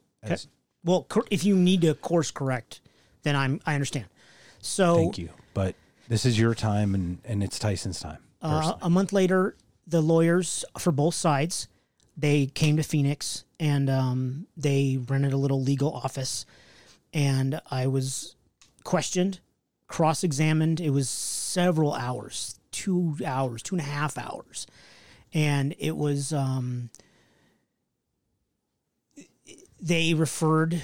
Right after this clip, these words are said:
Speaker 1: to Tyson as Lieutenant Colonel Hummel repeatedly. That was his name.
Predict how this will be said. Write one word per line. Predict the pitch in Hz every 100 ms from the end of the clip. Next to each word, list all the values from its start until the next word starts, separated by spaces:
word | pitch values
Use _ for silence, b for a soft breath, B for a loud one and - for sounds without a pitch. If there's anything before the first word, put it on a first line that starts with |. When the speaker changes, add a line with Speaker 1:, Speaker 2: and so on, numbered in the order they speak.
| -
Speaker 1:
to | -
Tyson | - 147 156 160
as | 160 143 139 135 - - _ _ _
Lieutenant | 147 147 170 170
Colonel | - 165 139
Hummel | 147 127 117 - _ _ _ _ 339 165 135 135 139
repeatedly. | 156 156 - - 185 156 135 120 113
That | 113 143
was | 160 151
his | 156 135
name. | 147 117 135